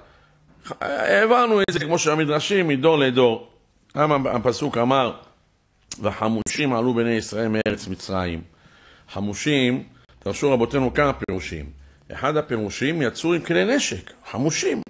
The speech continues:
יש מדרש שאומר, "אחד מחמישים, שהרי במכת חושך בעוונותינו היו אנשים לא בסדר, גם מעם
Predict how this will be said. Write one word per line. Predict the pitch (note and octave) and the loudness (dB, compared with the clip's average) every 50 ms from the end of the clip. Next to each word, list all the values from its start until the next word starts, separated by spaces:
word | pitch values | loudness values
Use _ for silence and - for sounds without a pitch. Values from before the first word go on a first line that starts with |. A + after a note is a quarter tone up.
| - - - | -10 -8 -8
יש | G3+ E3+ | -6 -4
מדרש | C#3+ B2 A2+ B2 B2+ - - | -4 -2 0 0 0 0 2
שאומר, | C3+ B2 B2 A#2+ B2+ B2+ B2 B2 B2 B2 B2 - | 2 2 4 6 6 6 6 6 4 2 -2 -4
"אחד | - A2 - - C#3+ B2+ | -2 -2 0 2 2 2
מחמישים, | B2+ B2 - B2+ A#2+ B2 B2 - - - G3 C#3 | 2 0 0 0 0 0 0 -2 -2 -4 -6 -6
שהרי | - - A2+ A#2 A#2 A#2 B2 B2 B2 A#2+ - - _ _ - - | -4 -2 -2 0 0 2 0 0 0 -4 -8 -18 _ _ -8 -6
במכת | A2+ A#2+ A#2 - - D3+ C3+ - | -4 -4 -2 0 0 0 0 0
חושך | - D3 C#3+ C#3+ C#3+ - - C3 G#2+ | 0 0 0 0 0 -2 -6 -4 -2
בעוונותינו | A2+ A2+ A2+ A#2 A2+ A#2 A#2 A2+ - C3 B2+ B2 A#2+ A#2 A2+ | 0 0 0 0 -2 -2 -4 -4 -2 -2 0 0 0 0 0
היו | A#2 A#2+ A#2 A#2 A#2 - | 0 0 0 0 0 0
אנשים | G#2+ G#2 - A#2+ A#2+ | -2 -2 -2 0 2
לא | C3+ C3+ | 2 2
בסדר, | A2 A2 G#2+ - G#2+ G#2+ G#2+ G#2+ | 2 0 0 -2 -2 -2 -2 -2
גם | G#2 B2+ B2+ A#2+ | 0 2 2 2
מעם | A2+ G#2 G#2+ | 2 2 0